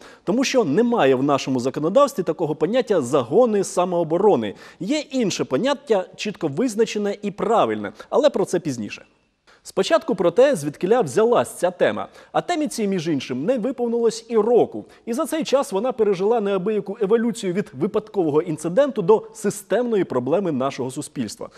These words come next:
Почалось все вісімнадцятого травня минулого року, коли вся країна почула прізвище білоцерківського спортсмена Вадима Тітушка, який разом із своїми, так би мовити, колегами напав на журналістку Ольгу Сніцарчук.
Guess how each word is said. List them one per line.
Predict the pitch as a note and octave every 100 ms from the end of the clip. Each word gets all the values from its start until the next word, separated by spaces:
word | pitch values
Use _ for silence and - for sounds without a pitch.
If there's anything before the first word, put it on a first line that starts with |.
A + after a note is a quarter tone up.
| - -
Почалось | - - D4+ D#4+
все | - B3+
вісімнадцятого | G#3+ G3+ G3 F#3+ F3 E3 D#3
травня | D3+ B3 A3+ F#3+
минулого | F3+ G3+ F#3+ F#3+
року, | G#3 F3+ B2
коли | E3 F3+
вся | D#3 - A3+
країна | E3 D#3 A#3 G#3+
почула | D#3+ C#3 G3 E3
прізвище | D#3+ G#3+ E3+ F3 F#3
білоцерківського | C#3 B2 G3 - F3 - F3 - B2
спортсмена | - A#2 - A3+ A3+
Вадима | D3 C3 C3 G3+ E3+
Тітушка, | - E3 - A#3 - G2 - - -
який | A#3 E4 E4
разом | A3 E3 A#3+ G#3
із | E3
своїми, | F3 F3+ E3
так | - D#3
би | C#3+
мовити, | C#3 C3 A#2 A2+
колегами | - C3+ A3 A#3 B3 C4 A3+
напав | D#3 D3+ G3
на | E3 A#2+
журналістку | A#2+ A#2 E3+ A3 - G3+ -
Ольгу | D#3+ D#3 F3
Сніцарчук. | E3 D#3+ D#3+ - A2+